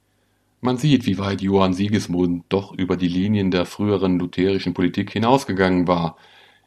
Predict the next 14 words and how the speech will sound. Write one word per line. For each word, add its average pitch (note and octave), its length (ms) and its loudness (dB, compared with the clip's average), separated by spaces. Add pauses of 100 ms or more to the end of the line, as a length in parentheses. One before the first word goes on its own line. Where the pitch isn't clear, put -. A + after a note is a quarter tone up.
Im G2+ 140 -6
Gegensatz G#2+ 520 0
zu F2 100 -4
Brandenburg G2 600 2
hatte F2 180 0
Sachsen, F#2 560 -2
dessen F#2+ 260 -2
Ansprüche F#2 520 -2
auf E2 160 -6
Jülich F#2+ 480 -2
weniger G#2+ 360 2
gut F2+ 300 -2
begründet F2+ 560 -2
waren, F#2+ 400 0